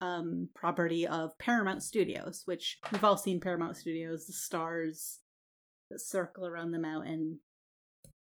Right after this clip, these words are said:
And Felix was the very first cartoon to be merchandised,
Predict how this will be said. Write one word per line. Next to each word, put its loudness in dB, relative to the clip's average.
And -2
Felix 4
was 2
the 2
very 0
first 0
cartoon 6
to 2
be 6
merchandised, 4